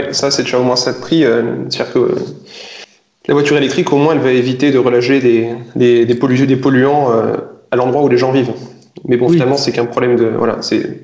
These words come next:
Speaker 1: c'est, l'impact n'est pas sur les gens, il est sur un autre endroit de la nature. Donc, euh,
Speaker 2: Mhm.
Speaker 1: certains diront que c'est pas forcément mieux. Mais effectivement, oui, la voiture électrique, euh, si aujourd'hui, c'est pas la solution parfaite, euh, dans la mesure où, euh,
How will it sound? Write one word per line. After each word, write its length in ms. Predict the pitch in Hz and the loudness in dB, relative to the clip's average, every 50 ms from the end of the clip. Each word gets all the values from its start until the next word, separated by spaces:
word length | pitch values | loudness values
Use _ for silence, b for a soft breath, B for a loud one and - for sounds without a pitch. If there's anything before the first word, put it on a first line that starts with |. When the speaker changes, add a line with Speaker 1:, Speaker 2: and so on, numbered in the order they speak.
| - - _ | -20 -20 _
Speaker 1:
c'est, 240 | - - - - | -20 -10 -6 -4
l'impact 360 | 117 120 127 117 131 151 147 - | -2 -2 0 0 -2 -4 -2 -2
n'est 60 | 143 | -2
pas 120 | 123 127 131 | -2 -2 -2
sur 160 | - - 135 | -2 0 0
les 80 | 131 | 2
gens, 180 | 127 131 139 139 | 2 2 2 2
il 80 | 123 117 | 2 0
est 80 | 117 | 0
sur 420 | 113 - - - 127 120 113 113 110 | -2 -4 -4 -2 -2 0 0 0 -2
un 80 | 120 | -2
autre 160 | 131 123 - | -2 0 0
endroit 180 | 131 120 123 120 | 0 0 0 0
de 40 | 113 | 0
la 80 | 113 | 0
nature. 300 | 117 117 117 - 151 156 - - 127 123 | 0 0 0 -2 -2 -2 -2 -6 -8 -8
Donc, 200 | 117 117 - - | -8 -4 -2 0
euh, 120 | 110 110 - - - | 0 0 -2 -4 -6
Speaker 2:
Mhm. 220 | 127 135 131 143 143 - _ | -6 -4 -4 -6 -8 -10 _
Speaker 1:
certains 340 | - - - - - 131 131 | -10 -10 -10 -6 -4 -2 0
diront 240 | 131 123 123 127 131 | 0 0 0 0 0
que 60 | - | -2
c'est 100 | - - | -2 -4
pas 60 | 120 | -4
forcément 360 | 120 - - - 123 120 117 117 | -6 -6 -4 -2 0 0 2 2
mieux. 260 | 127 143 - - B B B B B B B B B B B B B - | 2 2 0 -2 B B B B B B B B B B B B B 0
Mais 100 | 127 127 | 2 2
effectivement, 400 | 123 127 127 127 - 143 131 120 | 2 0 -2 0 0 2 2 2
oui, 120 | 120 120 | 2 2
la 80 | 120 113 | 2 2
voiture 260 | 120 117 - 135 135 | 0 0 0 0 0
électrique, 400 | 123 120 113 - - 139 - - | 0 0 -2 -2 -4 -4 -2 0
euh, 260 | 120 110 107 110 113 | 0 2 2 0 0
si 200 | 110 - - 147 | 0 0 2 2
aujourd'hui, 340 | 143 139 143 131 139 147 156 | 2 2 2 2 2 2 0
c'est 220 | 151 - 127 - | 0 -2 -2 0
pas 100 | - 127 | 0 0
la 80 | 123 120 | 0 0
solution 380 | 120 - - 123 117 - 131 | -2 -2 -2 -2 -2 -2 -4
parfaite, 420 | 120 110 107 - - 143 139 - - | -4 -6 -6 -2 -2 -2 -2 -2 -4
euh, 160 | - - 107 | -2 0 0
dans 120 | 107 110 110 | 0 0 0
la 80 | 117 | 0
mesure 340 | 120 123 120 120 131 135 120 120 | 2 2 2 2 2 2 4 4
où, 140 | 117 113 | 2 2
euh, 160 | 113 107 107 | 2 0 -2